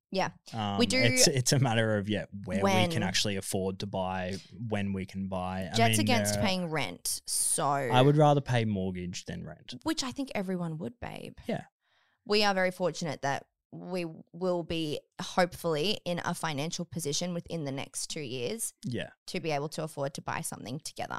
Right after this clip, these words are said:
Speaker 1: And that's
Speaker 2: Yes.
Speaker 1: sort of what we're, that's our plan
Speaker 2: Yeah.
Speaker 1: anyway.
Speaker 2: And I mean, at the same time, again, I, I do live with Dad, uh,
Speaker 1: Mm.
Speaker 2: and my sister lives there at the moment because they just sold their house, bought a new house, and
Speaker 1: Mm-hmm.
Speaker 2: they're in the, um,
Speaker 1: And he's got space.
Speaker 2: process of moving, and there is space.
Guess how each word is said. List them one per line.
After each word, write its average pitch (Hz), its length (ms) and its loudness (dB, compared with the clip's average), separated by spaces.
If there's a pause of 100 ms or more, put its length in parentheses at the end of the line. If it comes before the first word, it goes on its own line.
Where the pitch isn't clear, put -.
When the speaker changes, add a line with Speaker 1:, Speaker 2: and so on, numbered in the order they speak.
(140)
Speaker 1:
And 147 120 2
that's 131 160 0
Speaker 2:
Yes. - 40 6
Speaker 1:
sort 95 240 4
of 98 140 -10
what - 180 -12
we're, 98 320 -6 (420)
that's 185 200 6
our 165 160 4 (100)
plan 147 500 -10
Speaker 2:
Yeah. - 60 -8
Speaker 1:
anyway. 90 400 -4 (140)
Speaker 2:
And 147 80 8
I 143 60 12
mean, 147 180 10
at 131 80 4
the 131 40 4
same 113 220 4
time, 95 240 -2
again, 92 260 -4
I, 104 180 -2 (140)
I 107 120 -4
do 101 120 -2
live 98 180 -4
with 95 100 -6
Dad, 101 280 -4 (160)
uh, 269 40 0
Speaker 1:
Mm. 190 320 -2 (180)
Speaker 2:
and 98 500 -4
my 104 120 0
sister 101 320 2
lives 98 220 -4
there 95 100 -2
at 95 60 -8
the 95 60 -10
moment 92 280 -6
because 98 260 -8
they 92 140 -6
just 95 120 0
sold 87 160 -4
their 90 100 -10
house, 139 260 4
bought 98 160 -2
a - 20 -6
new 92 140 -8
house, 95 340 -4
and 147 100 -4
Speaker 1:
Mm-hmm. 98 160 -4
Speaker 2:
they're 90 120 -4
in 92 100 -6
the, 90 80 -6 (880)
um, 98 140 -8
Speaker 1:
And 190 140 2
he's 175 160 -2
got - 100 -4
space. - 400 -4
Speaker 2:
process 135 400 8
of 107 60 2
moving, 101 340 0
and 95 100 0
there 95 160 0
is 92 120 2
space. - 480 0